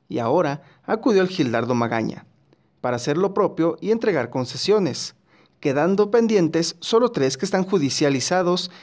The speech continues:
y diez más que están pendientes por no haber integrado en un cien por ciento su expediente, aunque expresó que será cuestión de días para que se completen y se otorgue el documento que los avala como concesionarios del establecimiento.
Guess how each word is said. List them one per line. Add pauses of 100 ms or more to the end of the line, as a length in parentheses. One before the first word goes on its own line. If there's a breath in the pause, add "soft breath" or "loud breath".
(160 loud breath)
y
diez
más
que
están
pendientes
por
no
haber
integrado
en
un
cien
por
ciento (260 loud breath)
su
expediente, (100)
aunque
expresó (260 loud breath)
que
será
cuestión
de
días (240 soft breath)
para
que
se
completen
y
se
otorgue
el
documento
que
los
avala (260 loud breath)
como
concesionarios
del
establecimiento.